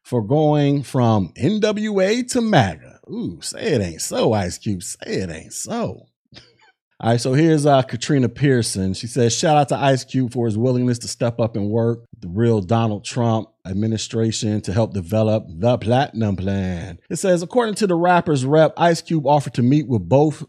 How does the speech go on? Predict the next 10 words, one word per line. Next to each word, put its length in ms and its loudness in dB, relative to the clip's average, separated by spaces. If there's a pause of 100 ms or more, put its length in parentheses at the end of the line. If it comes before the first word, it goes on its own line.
the 160 -6
Trump 500 -2
and 320 0
Biden 360 4
campaigns 640 0
in 80 -2
recent 380 -2
weeks 260 0
to 100 -4
discuss 600 2